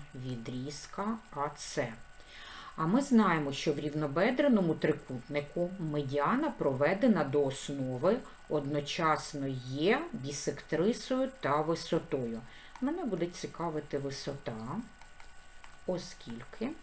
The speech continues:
медіана рівнобедреного трикутника проведена до основи. Так,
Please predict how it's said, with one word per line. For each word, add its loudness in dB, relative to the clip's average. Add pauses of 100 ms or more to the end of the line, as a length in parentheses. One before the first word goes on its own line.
(840)
медіана -2 (2250)
рівнобедреного -6
трикутника -6 (1400)
проведена -2
до 2
основи. -4 (4000)
Так, -4